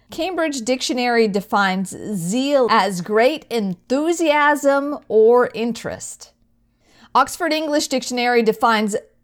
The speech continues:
zealot as a person who is fanatical and uncompromising in the pursuit of their religious, political, and other ideals.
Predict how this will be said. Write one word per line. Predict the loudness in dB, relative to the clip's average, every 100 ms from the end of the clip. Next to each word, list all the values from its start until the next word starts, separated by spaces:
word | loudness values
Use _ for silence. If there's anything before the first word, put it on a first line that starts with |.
| -8
zealot | 0 2 2 0 -2
as | 2 2 2
a |
person | 0 2 2 2
who | 0
is | -2 -2
fanatical | -4 0 2 2 4 4 2 -2 -4
and | -2 -2 0
uncompromising | 0 0 -2 0 0 0 0 2 2 0 -4
in | -2
the | -4
pursuit | -4 -8 -6 -6 -4
of | -4 -2 0
their | 0
religious, | 0 -4 2 2 2 -6 -6
political, | -4 0 4 4 2 2 2 2
and | 0 0 -2
other | 2 4 4 4 2
ideals. | 2 4 2 -2 -4 0 0 0 -8 -12 -12 -12